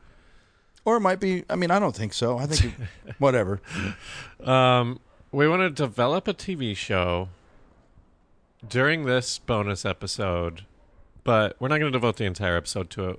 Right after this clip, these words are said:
Speaker 2: We'll do, like, ten, five, ten minutes or something like that. Um, and the only reason we're not starting right now is because we don't, we just have zero ideas. So,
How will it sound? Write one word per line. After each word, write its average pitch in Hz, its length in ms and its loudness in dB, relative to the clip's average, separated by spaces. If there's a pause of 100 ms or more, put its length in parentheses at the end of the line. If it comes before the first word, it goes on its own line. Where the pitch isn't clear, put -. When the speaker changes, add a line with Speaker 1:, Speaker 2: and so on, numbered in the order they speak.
Speaker 2:
We'll 95 260 -10
do, 139 200 0
like, 110 180 2 (140)
ten, 101 360 -2
five, 98 300 -2
ten 98 220 -4
minutes 95 320 -6
or 110 60 -8
something 107 300 -8
like 101 180 -4
that. 101 260 0 (880)
Um, 110 380 0
and 127 140 -4
the 156 40 0
only 170 140 0
reason 139 220 0
we're 123 80 2
not 113 180 0
starting 110 360 -2
right 95 140 -4
now 95 220 -2
is 107 80 -4
because 101 240 -8
we 98 100 -6
don't, 92 320 -8
we 98 200 -2
just 98 180 -10
have 101 220 -6
zero 92 320 0
ideas. 85 540 -2
So, 92 500 -2